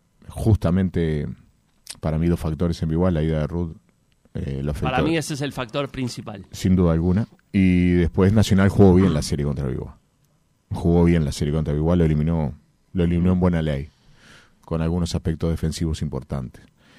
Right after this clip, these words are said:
Speaker 1: Este, y bueno, eh, sorprende Nacional metiéndose y sor-, sorprende por el nivel de sus extranjeros, ¿no? Este, son muy buenos, eh, muy buenos.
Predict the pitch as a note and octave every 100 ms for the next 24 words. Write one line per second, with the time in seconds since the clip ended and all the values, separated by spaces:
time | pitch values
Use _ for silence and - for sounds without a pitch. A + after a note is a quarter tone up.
0 | _ _ - F2+ F2 F2 F2+ G#2+ E2 D2
1 | - D#2 D2 - F2 D#2+ G2+ G2 G2 F#2+
2 | F#2+ G2+ G2+ D2+ F#2 E2+ F2+ G#2 A#2+ -
3 | _ _ D#2 D#2 D#2 - D#2+ - D#2+ -
4 | D#2 F2 A2 A2+ G2+ D#2+ E2+ E2+ - D2+
5 | D2 D2 - F#2+ C#2+ D#2 G#2+ - _ _
6 | _ _ _ E2+ D#2 - D2 C#2+ - D#2+
7 | F2 F#2 D#2+ B1+ - _ _ _ _ _
8 | _ C#2+ C#2 C2+ C2+ C2 D#2+ F2+ E2 D#2
9 | C2+